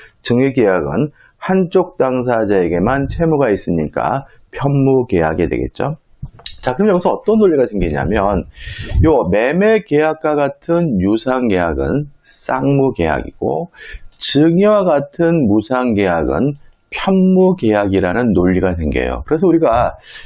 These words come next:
여러분들이 문제를 푸시거나 책을 보실 때 쌍무라는 말이 자꾸 어렵게 느껴지시면 유상 계약이란 말로 바꿔서 공부하시는 것도 괜찮아요. 근데 조금 문제가 좀 하나 있습니다. 뭐가 있냐면은,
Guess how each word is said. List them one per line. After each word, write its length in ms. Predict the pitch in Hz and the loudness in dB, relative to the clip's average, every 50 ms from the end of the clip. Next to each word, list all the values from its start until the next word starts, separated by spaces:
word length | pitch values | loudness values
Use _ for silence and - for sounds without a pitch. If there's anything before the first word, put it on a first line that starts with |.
| - - | -8 -4
여러분들이 800 | 107 123 165 175 175 185 185 165 175 160 127 127 143 143 104 90 95 95 | 0 0 0 2 0 0 0 2 0 0 2 2 2 2 0 0 -2 -2
문제를 380 | 107 127 151 147 185 190 196 185 - | -2 0 2 2 2 2 2 0 -2
푸시거나 500 | - 180 151 - 143 139 143 139 143 156 | -4 -6 -6 -4 -2 -2 0 0 0 0
책을 300 | 156 - - 185 185 180 151 | -2 0 0 2 2 2 2
보실 300 | 127 127 123 127 131 127 - | 2 0 0 -2 -4 -6 -2
때 300 | 110 110 113 104 90 - - - - - - _ | -2 0 0 0 -2 -4 -8 -16 -20 -20 -20 _
쌍무라는 760 | _ - - 143 165 196 214 226 220 226 220 214 208 208 202 185 | _ -6 -6 -2 0 2 2 4 4 4 4 2 2 2 2 2
말이 260 | 156 143 135 147 143 | 2 2 0 0 -2
자꾸 300 | - - - - - 160 139 85 80 82 98 | -4 -8 -8 -2 0 0 2 2 2 2 2
어렵게 300 | 117 143 143 - 165 151 | 2 0 0 0 0 0
느껴지시면 880 | 127 110 98 - 120 113 101 92 - - - 90 92 95 82 80 117 143 - _ _ _ _ _ _ - | 0 0 -2 0 -2 -2 -2 -2 -6 -6 -2 0 0 0 0 0 -2 -4 -6 _ _ _ _ _ _ -2
유상 460 | 101 107 131 131 - 190 190 190 185 | 0 0 0 2 2 2 2 2 4
계약이란 560 | 170 160 151 147 139 123 127 123 120 120 120 | 4 4 4 4 2 2 2 0 0 0 0
말로 360 | 107 87 80 85 98 107 104 - | 0 0 0 2 0 0 0 -2
바꿔서 680 | - - - - - 90 85 85 - 123 123 123 - - _ _ _ _ _ _ - | -6 -10 -12 -8 -6 -4 -4 -2 -2 -2 -2 -2 -2 -6 _ _ _ _ _ _ -8
공부하시는 680 | - 98 107 117 120 127 117 104 - 98 90 87 82 | -4 -2 0 0 0 0 0 -2 -2 -4 -4 -2 -2
것도 360 | 80 82 - - 113 113 107 - | -2 -4 -2 -2 -2 -2 -2 -4
괜찮아요. 720 | - 82 78 73 - 95 90 78 67 62 - - 58 - - - - - - - - | -6 -8 -8 -8 -6 -6 -4 -4 -2 -4 -4 -6 -10 -14 -18 -20 -20 -20 -20 -14 -8
근데 220 | - 151 170 190 185 | -2 0 0 0 0
조금 400 | - - - - 254 233 196 127 | -2 -6 -6 -2 0 2 2 2
문제가 460 | 117 131 160 160 185 190 196 190 160 | 2 2 2 2 0 0 0 0 0
좀 140 | 143 139 127 | 0 -2 -4
하나 220 | 127 139 147 143 | -4 -4 -2 0
있습니다. 720 | 123 98 87 - - - 73 69 65 90 95 82 76 - - | 0 -2 -2 -6 -8 -8 -8 -6 -4 -4 -4 -4 -6 -10 -12
뭐가 260 | - 76 87 101 113 | -8 -6 -4 -2 -2
있냐면은, 500 | 113 101 90 80 71 65 67 69 73 117 | -2 0 -2 -2 -2 -4 -4 -2 -2 0